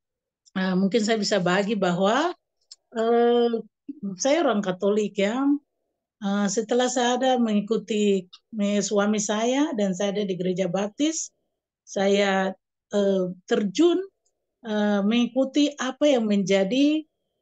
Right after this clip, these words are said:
eh, mm, apa, aturan atau,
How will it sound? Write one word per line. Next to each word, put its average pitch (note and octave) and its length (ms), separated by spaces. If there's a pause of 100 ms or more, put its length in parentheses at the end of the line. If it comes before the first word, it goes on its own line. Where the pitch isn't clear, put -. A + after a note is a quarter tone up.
eh, G3+ 720
mm, G#3 960
apa, G#3+ 200 (120)
aturan B3 560
atau, G3+ 480